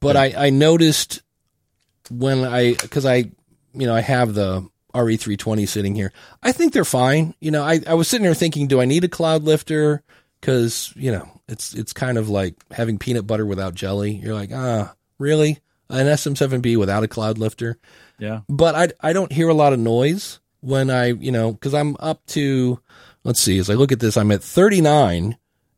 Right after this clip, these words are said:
Speaker 1: and I am, I could actually go up a pinch more.
Speaker 2: Man, that mid-level adjustment makes a big difference. Like,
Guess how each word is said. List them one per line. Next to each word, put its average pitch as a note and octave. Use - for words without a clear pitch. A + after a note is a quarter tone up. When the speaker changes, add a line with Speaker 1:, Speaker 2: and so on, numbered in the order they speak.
Speaker 1:
and B2
I B2
am, A#2
I A#2
could B2
actually C3+
go A#2
up G2+
a E2+
pinch -
more. G#2+
Speaker 2:
Man, C3
that C#3
mid-level B2+
adjustment F#2
makes E2+
a -
big F#2
difference. F2+
Like, G#2